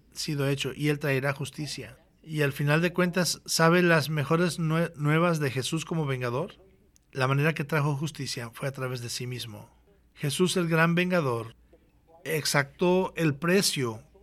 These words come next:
pagó el precio por nuestra inmoralidad sexual, él mismo. La justicia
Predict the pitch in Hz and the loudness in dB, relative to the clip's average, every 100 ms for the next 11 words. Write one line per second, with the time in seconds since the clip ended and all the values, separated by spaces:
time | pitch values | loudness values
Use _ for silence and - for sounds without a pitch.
0 | - 170 151 170 202 196 202 185 165 156 | -2 0 2 2 2 2 0 0 -2 -4
1 | 151 165 165 170 139 _ 165 156 151 143 | -2 -2 0 -2 -2 _ -4 -2 0 0
2 | 135 139 151 160 - - 117 110 - _ | -2 0 -2 -2 -6 -6 -6 -6 -10 _
3 | _ _ - 131 120 120 - 107 - _ | _ _ -2 0 0 -4 -8 -14 -20 _
4 | _ - 160 143 139 - 190 - 143 110 | _ -4 -2 0 -2 -2 -2 0 0 -2